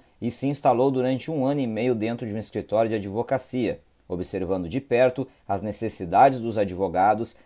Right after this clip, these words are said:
estagiários, assessores e secretárias, até descobrir as dores de cada um.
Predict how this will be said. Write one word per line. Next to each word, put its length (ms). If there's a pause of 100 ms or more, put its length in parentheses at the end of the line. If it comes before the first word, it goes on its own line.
(140)
estagiários, 880 (200)
assessores 800
e 60
secretárias, 880 (220)
até 360
descobrir 520
as 200
dores 340
de 60
cada 340
um. 160